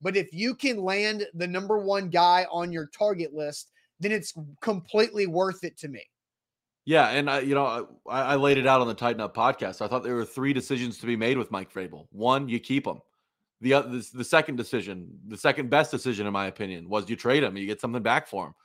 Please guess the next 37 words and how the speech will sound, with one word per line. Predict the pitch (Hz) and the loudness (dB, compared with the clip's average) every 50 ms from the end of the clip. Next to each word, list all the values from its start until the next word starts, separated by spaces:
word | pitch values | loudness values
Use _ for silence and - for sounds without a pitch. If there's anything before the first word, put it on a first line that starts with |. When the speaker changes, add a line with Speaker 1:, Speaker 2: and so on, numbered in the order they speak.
| _ _ _ _ _ _ _ - | _ _ _ _ _ _ _ -6
Speaker 2:
The | 127 - | -6 -6
third | - - - 147 156 170 165 156 147 - | -4 0 4 8 8 10 10 8 6 4
and | - 120 123 120 | 0 -2 -2 0
the | 117 | -2
wor-, | 110 107 110 120 135 - - | -2 0 0 0 0 0 0
the | 120 123 | 0 -2
least | 117 117 151 170 147 - - | -2 -2 -2 -4 -4 -6 -4
ideal | - 117 117 120 117 104 123 127 123 107 98 92 90 - _ _ _ _ _ _ _ | 0 2 2 2 2 2 0 0 0 0 -2 -4 -6 -10 _ _ _ _ _ _ _
situation | _ - 143 127 - 120 139 147 139 127 | _ -10 -10 -6 0 0 0 0 0 -2
was | 120 113 98 | -4 -4 -4
you | 107 101 | -6 -4
cut | - 143 165 151 | 2 4 4 4
him, | 113 98 92 - _ _ _ _ _ _ _ | 4 0 -4 -8 _ _ _ _ _ _ _
but | - 151 151 - 135 | -2 -2 0 2 2
a-, | 160 160 - - 139 | 2 2 0 -2 -2
or | 131 143 143 131 | -2 0 0 -2
not | 135 131 98 | -2 -4 -6
you | 117 101 | -8 -6
cut | - 135 127 | -2 0 0
him, | 110 101 98 | 0 0 -2
but | 110 107 107 | -4 -4 -4
you, | 110 110 | -6 -8
you | 73 104 104 | -8 -8 -2
fire | - 123 120 131 117 98 | 2 4 6 6 4 2
him. | 98 101 95 - | 0 -4 -8 -10
Speaker 1:
Fire | - 143 147 143 127 107 | -10 -10 -10 -10 -10 -12
him, | 101 95 104 | -14 -18 -18
yeah. | 120 123 117 | -12 -6 -4
Speaker 2:
Uh, | 139 135 | -4 -4
but | 123 123 - 139 135 160 - - | -6 -8 -12 -4 -2 0 4 6
after | 156 170 170 - 190 185 151 131 | 6 6 6 6 2 2 2 2
listening | 135 151 139 160 151 135 120 | 0 0 0 -2 -4 -2 -2
to | 117 | -2
Amy | 98 113 131 135 135 135 120 | -2 -2 -2 -2 -2 -2 -4
sit | 107 - - 139 - 113 | -4 -4 -4 -6 -4 -2
down | 113 110 107 107 107 | -2 -2 -2 -2 -2
with | 107 107 104 101 - | -2 -4 -4 -4 -6